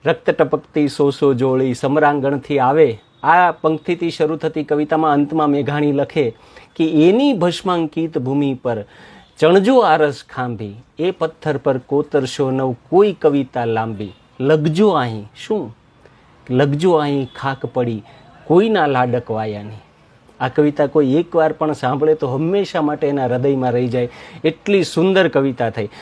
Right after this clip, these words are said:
આ માત્ર અનુવાદ નહોતો, પણ મેઘાણીનું સુંદર ને સશક્ત અનુસર્જન હતું.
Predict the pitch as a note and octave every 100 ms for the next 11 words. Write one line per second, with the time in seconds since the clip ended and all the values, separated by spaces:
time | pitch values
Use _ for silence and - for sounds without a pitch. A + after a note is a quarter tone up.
0 | - F3 G#3 G3+ A3 F#3 E3 G3 A3 A3+
1 | G#3+ A#3+ F#3 A#2+ G#3 - D3+ D3 D3 D#3+
2 | E3+ E3+ E3 D#3 D#3 E3 E3+ D#3+ D3 -
3 | D#3+ - - D#3 D#3+ - C3 A#2+ A#2+ G#2+
4 | -